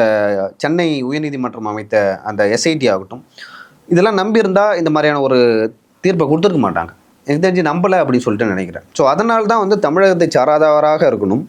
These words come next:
அதே போல உச்சநீதிமன்ற நீதிபதியின் தலைமையில், ஓய்வு பெற்ற உச்சநீதிமன்ற நீதிபதியின் தலைமையில் வந்து இந்த மாதிரியான ஒரு விஷயத்தை வந்து பண்ணியிருக்காங்க உயர்நீதிமன்றம். So இந்த விசாரணை குழு என்ன பண்ணுன்னா, மூணு பேர் அடங்கிய விசாரணை குழு,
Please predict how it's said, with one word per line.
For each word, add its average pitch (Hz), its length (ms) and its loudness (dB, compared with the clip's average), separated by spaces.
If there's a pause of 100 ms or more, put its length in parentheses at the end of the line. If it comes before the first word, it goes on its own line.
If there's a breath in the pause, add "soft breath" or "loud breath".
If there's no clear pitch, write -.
(400 loud breath)
அதே 247 340 4
போல 175 500 0 (680)
உச்சநீதிமன்ற 233 540 2
நீதிபதியின் 165 460 -2
தலைமையில், 120 380 -4
ஓய்வு 170 220 0
பெற்ற 147 300 0
உச்சநீதிமன்ற 139 640 2
நீதிபதியின் 131 360 0
தலைமையில் 113 360 0
வந்து 120 160 -2
இந்த 120 120 0
மாதிரியான 107 340 0
ஒரு 104 80 0
விஷயத்தை 117 320 0
வந்து 104 400 0 (440 soft breath)
பண்ணியிருக்காங்க 131 680 -2
உயர்நீதிமன்றம். 113 540 -2 (580 loud breath)
So 240 340 2 (220)
இந்த 233 760 2
விசாரணை 185 800 -2
குழு 160 260 -4
என்ன 170 220 -2
பண்ணுன்னா, 143 280 -2
மூணு 180 200 -2
பேர் 185 160 2
அடங்கிய 139 220 0
விசாரணை 143 420 -2
குழு, 101 320 -6